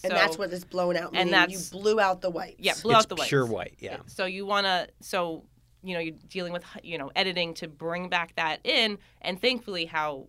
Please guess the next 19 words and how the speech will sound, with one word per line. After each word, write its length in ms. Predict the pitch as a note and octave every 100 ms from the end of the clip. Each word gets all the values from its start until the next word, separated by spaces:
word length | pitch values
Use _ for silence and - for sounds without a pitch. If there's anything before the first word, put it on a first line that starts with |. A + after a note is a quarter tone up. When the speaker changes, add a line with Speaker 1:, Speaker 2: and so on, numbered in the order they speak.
| _
Speaker 2:
we 160 | - F3
shoot, 460 | - D4+ D4 A#3+ -
you 140 | E3+
shoot 260 | - F3+ -
raw, 320 | F3+ F3+ E3
so 160 | E3 E3+
you 220 | E3 F3+
can 580 | - G3 G#3+ G3+ D#3+ D3 - -
manipulate 600 | D#3+ F3 G#3 F3+ F3+ F3+
those 180 | F3 -
pixels 600 | G#3+ G3+ E3+ D#3 D#3 - _ _ - _ -
very 320 | D#3 E3+ E3 E3
well 360 | F#3+ F#3 D#3+
to 100 | D3+
be 80 | E3
able 140 | D#3+ D#3+
to 60 |
bring 280 | D3 D#3+ D#3+
those 380 | D3+ D3 C#3+